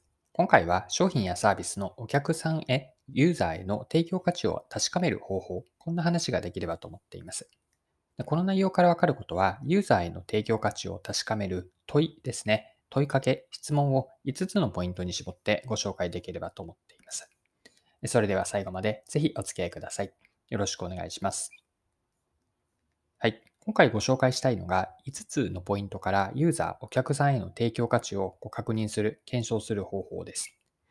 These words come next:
で、五つざっとまず順番に言うとですね、一つ目がジョブは何か。で、ジョブについては後ほど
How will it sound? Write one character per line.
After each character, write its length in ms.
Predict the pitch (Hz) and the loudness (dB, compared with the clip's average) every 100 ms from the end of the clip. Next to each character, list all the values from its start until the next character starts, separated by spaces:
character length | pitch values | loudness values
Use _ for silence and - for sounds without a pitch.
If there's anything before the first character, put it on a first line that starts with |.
| _ _ _ | _ _ _
で、 80 | 110 | -2
五 180 | 110 226 | 0 0
つ 220 | 214 113 - | 0 -4 -2
ざ 100 | 110 | -4
っ 140 | - | 0
と 240 | - 143 - | 4 4 4
ま 100 | 135 | 2
ず 140 | 139 107 | 2 2
順 240 | 98 113 | 0 0
番 120 | 107 | 0
に 100 | 104 | 0
言 40 | 101 | -2
う 20 | |
と 120 | 95 | -4
で 100 | 90 | -8
す 140 | - 98 | -8 -8
ね、 160 | 90 _ _ | -10 _ _
一 180 | - 180 | -2 -2
つ 140 | 202 | 0
目 100 | 175 | 2
が 220 | 113 - 117 | 2 2 2
ジ 80 | 147 | 4
ョ 60 | |
ブ 160 | 175 170 | 6 6
は 120 | 95 | 4
何 320 | 95 95 90 | 2 -2 -4
か。 240 | 87 - - _ | -8 -12 -14 _
で、 80 | - | -4
ジ 80 | 101 | 2
ョ 60 | 175 | 4
ブ 80 | |
に 100 | 180 | 4
つ 100 | 135 | 0
い 80 | 92 | -4
て 120 | - | -4
は 80 | 85 | -6
後 260 | 90 92 107 | -6 -6 -4
ほ 80 | 98 | -2
ど 160 | 95 | -4